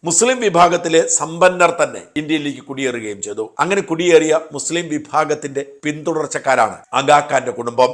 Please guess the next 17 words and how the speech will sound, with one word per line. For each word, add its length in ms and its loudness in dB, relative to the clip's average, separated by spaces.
എന്തായാലും 400 2
സായിപ്പിനെ 460 2
പോലെ 200 -4
ജീവിച്ച, 240 -8
മതരാഷ്ട്രവാദത്തെ 1040 4
എതിർത്ത, 280 -4
പ്രവാചകന്റെ 580 4
പിന്തുടർച്ചക്കാരനായ 880 0
അഗാ 160 8
ഖാൻ 160 2
നാലാമനാണ് 680 0
അന്തരിച്ചിരിക്കുന്നത്. 760 -8
പ്രവാചകന്റെ 560 6
മകൾ 160 -2
ഫാത്തിമയുടെയും 760 0
പ്രവാചകന്റെ 680 6
ബന്ധുവായിരുന്ന 760 4